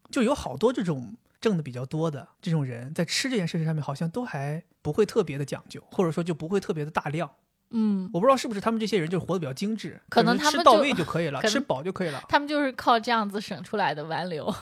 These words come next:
Speaker 1: <laughs> 那我们现在就开始干呐！我们不，早晚有一天我们也省出来了呀。
Speaker 2: <laughs> 哎，我觉得会不会就是这样？就是说我作为一个企业主，我要在方方面面都做到这样，我才有可能在我的企业里面也做到这样。就是一个人他是一致的嘛，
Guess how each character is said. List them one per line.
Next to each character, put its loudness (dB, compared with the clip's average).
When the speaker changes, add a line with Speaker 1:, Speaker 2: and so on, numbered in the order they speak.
Speaker 1:
<laughs> 6
那 8
我 0
们 0
现 0
在 -2
就 2
开 4
始 0
干 4
呐！ 8
我 4
们 0
不， -4
早 6
晚 6
有 4
一 0
天 2
我 0
们 0
也 4
省 -2
出 -2
来 0
了 -4
呀。 -8
Speaker 2:
<laughs> 0
哎， 8
我 8
觉 -2
得 4
会 0
不 -4
会 -2
就 -2
是 0
这 -2
样？ 2
就 -6
是 -4
说 2
我 6
作 2
为 4
一 -4
个 -4
企 -8
业 0
主， -6
我 -2
要 2
在 4
方 0
方 2
面 -2
面 -2
都 0
做 0
到 0
这 -6
样， 0
我 0
才 -2
有 2
可 -6
能 -8
在 4
我 0
的 -2
企 -14
业 2
里 -4
面 -10
也 -8
做 -4
到 -4
这 -16
样。 -12
就 0
是 -2
一 -6
个 6
人 2
他 -2
是 -6
一 -6
致 -6
的 -8
嘛， -20